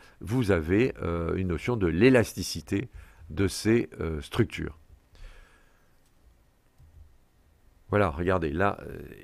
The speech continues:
c'est ces petits mouvements qu'il faut faire, et regardez comme on visualise bien ici, voilà, le, les utérosacrés,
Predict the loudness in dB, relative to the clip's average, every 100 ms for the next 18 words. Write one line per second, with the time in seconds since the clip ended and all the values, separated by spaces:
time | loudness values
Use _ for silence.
0 | -20 -12 -10 -4 -2 -2 -2 -2 -4 -4
1 | -4 -6 -8 0 0 0 -4 -10 -20 -20
2 | -12 -2 2 4 4 4 6 4 4 -2
3 | -4 -4 0 4 4 2 -2 2 4 2
4 | -4 -6 -6 -6 -12 -20 -6 0 0 0
5 | -2 -4 -4 -10 -18 -20 -20 _ -8 0
6 | 2 2 0 0 0 0 -2 0 0